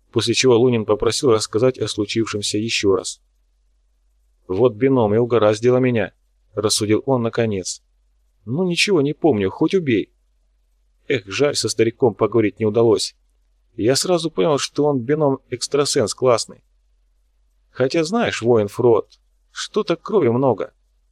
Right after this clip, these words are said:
Если это все моя, я бы сейчас не бегал. «А ты не бегай», посоветовал Тхар.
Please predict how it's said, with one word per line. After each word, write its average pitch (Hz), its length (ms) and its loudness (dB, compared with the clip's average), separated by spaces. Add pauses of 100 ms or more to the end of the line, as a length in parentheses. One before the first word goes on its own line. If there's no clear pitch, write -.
(100)
Если 143 360 -4
это 135 160 0
все 135 240 0
моя, 123 400 2 (920)
я 107 280 0
бы 113 100 0
сейчас 113 520 -2
не 135 140 0
бегал. 110 480 0 (1400)
«А 92 140 -4
ты 175 240 0
не 113 160 0
бегай», 127 400 2
посоветовал 120 600 2
Тхар. 113 340 2